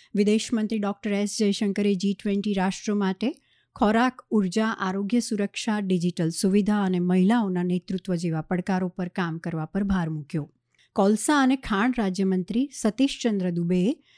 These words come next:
દેશમાં મહત્વપૂર્ણ ખનિજોનો અવિરત પુરવઠો સુનિશ્ચિત કરવા હાકલ કરી. ભારતે આજે માલદીવના માલેમાં બાંગ્લાદેશથી બંગાળની ખાડીની આંતર સરકારી સંસ્થાનું અધ્યક્ષપદ સંભાળ્યું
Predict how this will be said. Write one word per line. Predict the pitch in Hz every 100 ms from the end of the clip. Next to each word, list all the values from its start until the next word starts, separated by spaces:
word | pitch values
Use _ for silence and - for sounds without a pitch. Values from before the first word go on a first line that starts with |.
| _ -
દેશમાં | 233 240 - 254 240
મહત્વપૂર્ણ | 202 202 220 247 240 254 254
ખનિજોનો | 262 220 202 185 202 208
અવિરત | - 202 214 254 269 -
પુરવઠો | 190 175 175 - 175 180 _ _ _
સુનિશ્ચિત | - 247 254 262 190 -
કરવા | 170 156 185
હાકલ | 202 185 165 151
કરી. | 160 147 139 _ _ _ _ _ _ _ _ _
ભારતે | 202 220 247 254 302
આજે | 240 233 240 277 269 226
માલદીવના | 202 196 202 254 285 277 269
માલેમાં | 214 190 196 269 240 165 - _ - _ _ _
બાંગ્લાદેશથી | 185 202 226 262 294 277 269 - 269
બંગાળની | 214 196 202 226 277 311
ખાડીની | - 214 196 240 262
આંતર | 262 190 190 294
સરકારી | 302 - 202 - 202 214
સંસ્થાનું | - 185 190 - 190 196 - -
અધ્યક્ષપદ | 202 220 214 - - 175
સંભાળ્યું | - 180 175 175 156